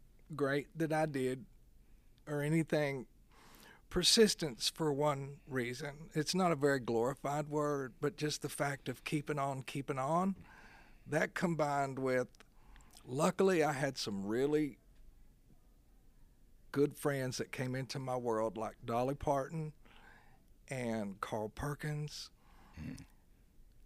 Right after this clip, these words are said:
Speaker 1: Waylon Jennings,
Speaker 2: Mm.
Speaker 1: the,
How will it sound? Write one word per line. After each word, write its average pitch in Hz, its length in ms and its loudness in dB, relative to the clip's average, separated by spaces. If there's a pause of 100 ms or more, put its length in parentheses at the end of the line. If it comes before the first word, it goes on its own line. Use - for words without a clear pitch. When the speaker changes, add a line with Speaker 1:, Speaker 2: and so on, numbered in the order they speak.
(220)
Speaker 1:
Waylon 120 340 -2
Jennings, 143 520 -6 (100)
Speaker 2:
Mm. 92 340 0 (500)
Speaker 1:
the, 120 140 -8